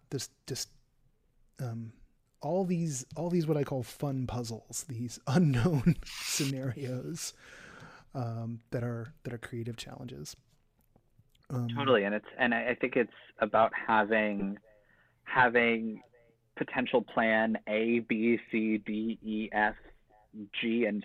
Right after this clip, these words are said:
Speaker 2: so on and so on. Um, and that's what I, what I love about our producing team, um, uh, Laura Barquette, um, our, our producer,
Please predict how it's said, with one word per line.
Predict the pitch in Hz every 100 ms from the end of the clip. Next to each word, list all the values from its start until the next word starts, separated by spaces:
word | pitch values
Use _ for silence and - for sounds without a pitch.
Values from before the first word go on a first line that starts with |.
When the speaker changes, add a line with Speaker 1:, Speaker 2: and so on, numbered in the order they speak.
| -
Speaker 2:
so | 117 110
on | 98
and | 95 101 -
so | 117 113
on. | 92 92 92 -
Um, | 104 98 87 87 87 - - - - -
and | 110
that's | 107 95 -
what | 113
I, | 104 101 95 95
what | 101 110 104
I | 101
love | 98 98
about | 101 95 92 92 -
our | 98 92 90 -
producing | - 101 104 - 107 95 -
team, | 104 92 92 90 -
um, | 95 90 90 175 170 - _ _ _ _ _ _
uh, | 107 95 92
Laura | 107 101 98
Barquette, | 95 95 - - 92 92 -
um, | 98 95 95
our, | 98 95 -
our | - 95
producer, | - 101 104 - 101 92